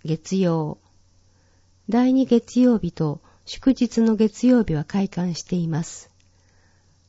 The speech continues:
各図書館で図書館カレンダーを用意していますのでご利用ください。燕市立図書館。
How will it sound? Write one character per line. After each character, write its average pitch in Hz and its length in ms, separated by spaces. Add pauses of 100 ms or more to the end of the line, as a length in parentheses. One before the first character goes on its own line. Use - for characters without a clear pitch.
(120)
各 269 260
図 220 140
書 247 140
館 185 280
で 143 260 (300)
図 208 100
書 262 160
館 262 240
カ 240 140
レ 277 160
ン 233 120
ダ 180 160
ー - 20
を 160 80
用 214 200
意 - 20
し - 80
て 185 140
い 175 80
ま 190 100
す - 160
の 180 100
で 139 240 (120)
ご 170 100
利 170 140
用 190 100
く - 140
だ 165 100
さ 151 220
い。 135 120 (2500)
燕 254 380
市 - 160
立 240 240
図 226 120
書 196 160
館。 139 340